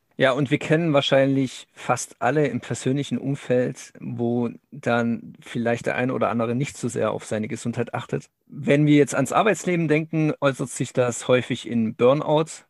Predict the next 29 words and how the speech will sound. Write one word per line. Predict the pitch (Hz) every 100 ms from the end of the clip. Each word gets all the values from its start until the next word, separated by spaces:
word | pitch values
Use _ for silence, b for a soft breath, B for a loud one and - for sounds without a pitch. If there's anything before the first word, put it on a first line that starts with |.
| _
Das | - 120
ist | 120
ja | 123
jetzt | 120 - - - -
inzwischen | 127 - 214 165
relativ | 147 151 - 139 -
bekannt. | 120 - 139 - - _ _ -
Und | 127 131 131 127 - - -
eigentlich | 131 151 175 160 -
lässt | 147 -
sich | - 147
das | - 127 135 - - _ -
relativ | 131 170 160 - 156 -
einfach | 131 139 143 127
verhindern. | 131 120 131 117 107
Aber | - 120
warum | 123 143 165
tun | - 147 160
sich | - - 139 -
Unternehmer | 127 123 123 131 131
manchmal | 120 120 - 120
so | 117
schwer, | - 113 113 127 127 _
besser | 120 - 127
auf | 107 -
ihre | 113 107
Gesundheit | 113 113 117 - -
zu | - -
achten? | 131 - - 127